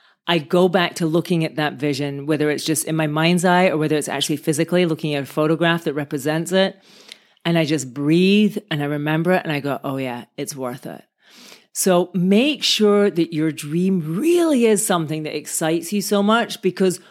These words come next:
when the going gets tough, and it will, <laughs> and it will, the going will get tough, as we said. In the void, it's not easy, right? But once you know that,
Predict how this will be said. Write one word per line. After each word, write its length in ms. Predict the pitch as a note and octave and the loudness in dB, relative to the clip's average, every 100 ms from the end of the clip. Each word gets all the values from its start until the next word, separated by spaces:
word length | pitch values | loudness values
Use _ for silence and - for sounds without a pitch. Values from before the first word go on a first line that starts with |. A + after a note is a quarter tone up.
| _ | _
when 460 | D#3 D3 C#4 E4 D#4+ | -4 0 2 2 2
the 100 | D4 | 0
going 380 | A3 C4 C4 A#3+ | 0 0 0 0
gets 300 | A3+ D#3 - | 0 -2 -2
tough, 640 | A3+ F3+ D#3+ A#3 - - _ - | 0 2 0 -6 -14 -20 _ 0
and 140 | A#3 | 2
it 100 | D4+ | 2
will, 380 | C4 E3+ A#3 A#3+ _ | 2 2 0 -6 _
<laughs> 120 | - | -4
and 840 | - G#3+ C4 - D#4+ G4 A3 G#3 C4+ | -2 0 0 -2 -10 -8 -4 0 0
it 80 | |
will, 340 | A#3 E3 C3+ F3 _ - - - | 2 0 -2 -8 _ -20 -20 -10
the 100 | E3+ | -2
going 300 | E3 G3 A#3+ | 2 2 2
will 180 | B3+ B3+ | 4 2
get 200 | C4 B3+ | 2 -2
tough, 300 | A3 F3 - | 0 0 0
as 160 | D#3 D#3 | -6 -4
we 80 | F3 | -4
said. 400 | F3+ D3 B2+ - | -2 -2 -4 -6
In 160 | F3 G3 | 0 2
the 80 | G#3 | 2
void, 460 | G#3 A3 A#3 G3 - | 4 2 2 -2 -8
it's 140 | D#3+ | -6
not 200 | F3+ F3 | -2 0
easy, 380 | E3+ C#3+ - G#2+ - | 0 -2 -8 -18 -10
right? 320 | C#3 F3+ - - - - - - _ | -6 -6 -6 -18 -20 -20 -20 -20 _
But 140 | F#3+ | 0
once 340 | G3 G3+ G3+ G3+ | 4 4 2 2
you 120 | G3 | 2
know 440 | F#3 A#3+ D#4+ D#4+ | 2 2 4 4
that, 400 | F#3 D3 C#3+ C#3 | 2 0 -4 -8